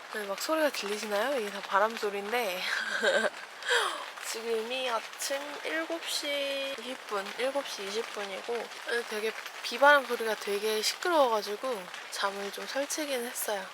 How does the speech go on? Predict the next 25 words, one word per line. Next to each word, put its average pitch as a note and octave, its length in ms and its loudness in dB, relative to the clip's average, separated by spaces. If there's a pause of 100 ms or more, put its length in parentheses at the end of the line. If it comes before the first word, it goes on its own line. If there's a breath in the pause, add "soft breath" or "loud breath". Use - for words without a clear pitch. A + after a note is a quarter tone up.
(160)
근데 G#3+ 220 -4
너무 G3+ 320 -2
따뜻하게 C4 600 2
잘 G3 240 -2
잔 F#3 260 -6
것 G3 120 -2
같긴 F#3+ 320 -4
해요. G3 320 -4
확실히 A#3+ 580 -2 (200)
봄이 G3+ 240 -2
와서 F#3+ 340 0
그런지 F3+ 440 -2
이렇게 G3 460 -6
난로 G3 480 2
하나만 A3 400 -2
틀어놔도 A#3+ 720 0
되게 G3 240 -4
따뜻하더라고요. F#3 880 -4 (440)
지금 - 180 -6
밖에 - 560 -4 (140)
다른 G3+ 300 -2
사람들이 A#3 680 0
텐트를 B3 840 -6
철수하고 D4+ 540 0
있어가지고 G3 840 -2